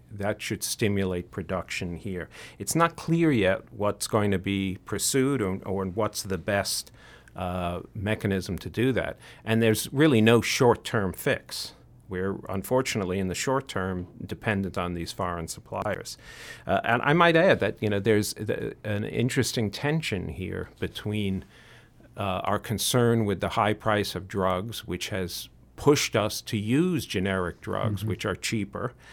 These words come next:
Speaker 1: Uh, and this administration and, and the F D A, uh, has really pushed generic approvals very strongly so that we have now record numbers of generic approvals, and it's very clear when the more generics on the market, the prices go down.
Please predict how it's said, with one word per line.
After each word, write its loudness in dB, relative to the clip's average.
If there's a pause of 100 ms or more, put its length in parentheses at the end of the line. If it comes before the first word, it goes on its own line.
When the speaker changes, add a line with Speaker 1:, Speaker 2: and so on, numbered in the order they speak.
(380)
Speaker 1:
Uh, -2
and -4 (340)
this 4
administration 0
and, -6
and -4
the -4
F -2
D -2
A, -2 (460)
uh, -6 (560)
has -6
really 2
pushed -2
generic 0
approvals 2
very 0
strongly 0
so -4
that -4
we -4
have -2
now -2
record 2
numbers -4
of -10
generic -6
approvals, -10
and -4
it's -10
very 0
clear -2
when -2
the -4
more 0
generics -4
on -4
the -6
market, -4
the -12
prices -6
go -8
down. -6